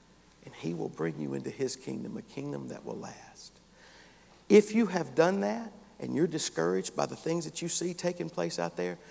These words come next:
don't be discouraged. The end has already been written. And God has told us who comes out on top.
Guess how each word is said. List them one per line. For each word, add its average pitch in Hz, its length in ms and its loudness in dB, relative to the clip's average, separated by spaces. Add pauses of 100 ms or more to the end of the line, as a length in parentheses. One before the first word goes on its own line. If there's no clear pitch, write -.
(380)
don't - 220 -6
be - 100 -10
discouraged. - 720 -14 (420)
The - 160 -10
end 202 360 4
has 139 180 -2
already 170 360 4
been 175 240 -4
written. 180 300 -8 (1500)
And 127 160 -6
God 175 280 6
has 170 160 -2
told 190 320 2
us - 140 -2
who 160 100 0
comes 175 320 -2
out 180 160 0
on 208 120 -2
top. - 320 -14